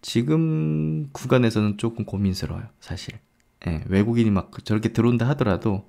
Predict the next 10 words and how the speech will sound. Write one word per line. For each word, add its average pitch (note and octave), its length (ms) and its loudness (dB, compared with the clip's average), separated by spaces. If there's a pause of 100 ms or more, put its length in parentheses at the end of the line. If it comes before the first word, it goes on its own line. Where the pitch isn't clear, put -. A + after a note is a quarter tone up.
(640)
뭐, B2 120 2
외국인들은 C#3 680 4
뭐, G2 260 0 (800)
또 - 520 4 (280)
나가기 C#3 460 4
시작하면 C#3+ 380 2
계속 F#2+ 200 0
나가기도 G#2 440 2
하거든요. C3 600 -2
그래서 F#2+ 360 -2